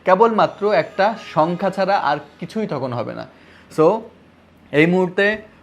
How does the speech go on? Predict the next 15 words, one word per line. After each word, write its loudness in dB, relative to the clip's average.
তোমাকে 0
তোমার -2
বাবা 4
মা 4
বলো, -2
তোমার -2
হচ্ছে -8
পাড়া 4
প্রতিবেশী -4
বলো, 0
বা 0
হচ্ছে -6
ফ্রেন্ড 0
সার্কেল -2
বলো, -4